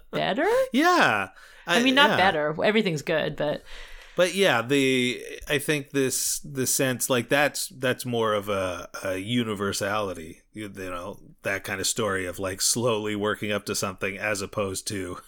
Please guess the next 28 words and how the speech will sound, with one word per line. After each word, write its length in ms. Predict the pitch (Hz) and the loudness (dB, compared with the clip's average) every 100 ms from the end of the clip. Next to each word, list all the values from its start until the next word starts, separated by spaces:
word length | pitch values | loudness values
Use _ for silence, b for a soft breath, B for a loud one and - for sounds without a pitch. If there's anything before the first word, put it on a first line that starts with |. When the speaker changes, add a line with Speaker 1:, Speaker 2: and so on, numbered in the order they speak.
| - | -6
Speaker 2:
<laughs> 280 | 226 - 120 - B B | -6 -2 -4 -4 B B
Shakespeare 460 | - 151 135 - 120 | -2 0 0 0 -2
writing 760 | 101 107 113 117 117 107 101 95 b b b b b | 0 2 4 4 0 -2 -8 -12 b b b b b
one 300 | 131 143 139 | 0 2 4
of 140 | 135 | 4
his 460 | 117 123 123 113 120 - _ | 4 2 2 -2 -10 -14 _
epic 440 | 131 127 131 110 - | -2 0 0 -4 -6
plays, 840 | 120 123 110 101 98 95 - - - _ - 131 | 0 2 2 2 -2 -2 -2 -2 -6 _ -10 -2
uh, 600 | 117 110 110 107 107 117 131 | 0 2 2 2 0 -2 -4
during 320 | 120 120 117 | 0 0 0
this 160 | 120 117 | -2 -2
time, 360 | - 214 107 | 0 0 0
you 120 | 110 113 | -2 0
know, 200 | 110 127 | 0 0
he 200 | 107 131 | -2 -2
was 140 | 127 | 0
gonna, 340 | 127 131 127 - - - | 0 0 0 -2 -12 -4
it, 140 | 135 120 117 | -4 -4 -10
it 240 | 139 135 123 | -8 -6 0
didn't 220 | 151 139 | -2 0
matter. 260 | 156 120 | 0 0
He 80 | 101 | 0
was 100 | 110 | -2
gonna 200 | - 123 | 0 0
write 240 | 120 120 113 | 4 4 2
anyways, 560 | 107 87 82 - - | 0 -4 -10 -14 -12
you 80 | 95 | -10
know? 200 | 90 120 | -6 -8